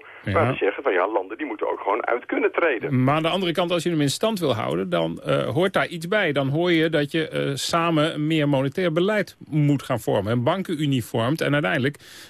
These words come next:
Speaker 1: hangt dat ook weer samen met de politiek. Het een kan toch niet zonder het ander?
Speaker 2: Nou, en dat is precies het punt wat je nu ziet gebeuren, dat het erop lijkt dat men eigenlijk inzet op kosten wat het kost, moet die euro, moet de eurogebied bij elkaar bl-, eh,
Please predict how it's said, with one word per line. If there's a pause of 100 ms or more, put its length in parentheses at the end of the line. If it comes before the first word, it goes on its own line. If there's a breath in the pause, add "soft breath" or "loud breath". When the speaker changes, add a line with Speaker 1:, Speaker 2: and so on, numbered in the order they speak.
Speaker 1:
hangt
dat
ook
weer
samen
met
de
politiek.
Het
een
kan
toch
niet
zonder
het
ander? (500 loud breath)
Speaker 2:
Nou,
en
dat
is
precies
het
punt
wat
je
nu
ziet
gebeuren,
dat
het
erop
lijkt
dat
men
eigenlijk
inzet (300 loud breath)
op
kosten
wat
het
kost, (380 loud breath)
moet
die
euro,
moet
de
eurogebied
bij
elkaar
bl-,
eh,